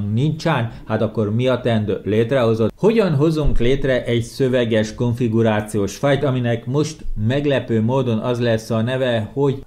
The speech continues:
négy T X T, beírtjuk, hogy T U C H, és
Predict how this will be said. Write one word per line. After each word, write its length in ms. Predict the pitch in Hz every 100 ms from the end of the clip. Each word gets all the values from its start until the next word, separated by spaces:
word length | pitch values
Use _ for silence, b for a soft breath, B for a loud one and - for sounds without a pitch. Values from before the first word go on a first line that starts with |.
| -
négy 460 | 110 127 135 120 -
T 300 | 110 98 95
X 140 | -
T, 340 | - 170 147 110
beírtjuk, 760 | 104 131 123 113 107 - 107 107
hogy 140 | 92 - - -
T 60 | 131 123 110 123
U 160 | 117 95 - -
C 60 | - 104 92 82
H, 140 | 82 92 104 190 226 - - - - - - - B B B B
és 680 | 131 143 135 113 101 -